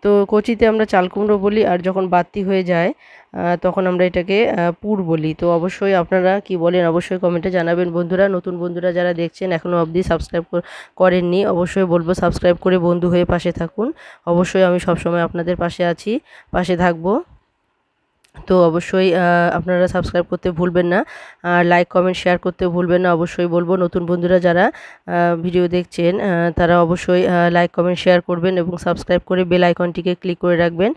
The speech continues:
তো বন্ধুরা দেখুন এখানে কথায় কথায় কিন্তু মশলাগুলো আমি জলে যে গুলিয়ে রেখেছিলাম সেগুলো কিন্তু দিয়ে দিলাম, আর সামান্য পরিমাণ, আহ, মশলার বাটিতে ধুয়ে সামান্য পরিমাণ জল দিয়ে দিলাম। আর এখানে আমি ভালোভাবে কষিয়ে নেব।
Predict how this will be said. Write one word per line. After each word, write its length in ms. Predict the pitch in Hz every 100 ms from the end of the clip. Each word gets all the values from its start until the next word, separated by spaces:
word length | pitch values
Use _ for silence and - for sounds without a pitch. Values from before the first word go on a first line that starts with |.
| - - - _
তো 140 | 196 190
বন্ধুরা 300 | 208 202 208
দেখুন 220 | 202 208
এখানে 220 | 202 202
কথায় 240 | 190 190 202
কথায় 220 | 202 202
কিন্তু 220 | 202 202
মশলাগুলো 560 | 180 175 180 190 190 196
আমি 120 | 190
জলে 280 | 175 175 185
যে 140 | 185
গুলিয়ে 260 | 175 180 180
রেখেছিলাম 500 | 175 180 - 175 285
সেগুলো 320 | - 180 180
কিন্তু 220 | 180 170
দিয়ে 180 | 170 175
দিলাম, 280 | 165 202 233
আর 80 | 185
সামান্য 380 | 180 175 175
পরিমাণ, 380 | 170 175 170 247 - - - -
আহ, 220 | 180 175
মশলার 360 | 175 175 180 180
বাটিতে 420 | 175 175 175 180
ধুয়ে 300 | 170 185 196
সামান্য 340 | 214 175 175 170
পরিমাণ 340 | 180 175 185
জল 260 | 170 175 175
দিয়ে 160 | 180
দিলাম। 260 | 170 196 202
আর 80 | 180
এখানে 340 | 175 180 175
আমি 180 | 175 202
ভালোভাবে 480 | 165 175 180 180 240
কষিয়ে 320 | 185 - 165
নেব। 240 | 160 151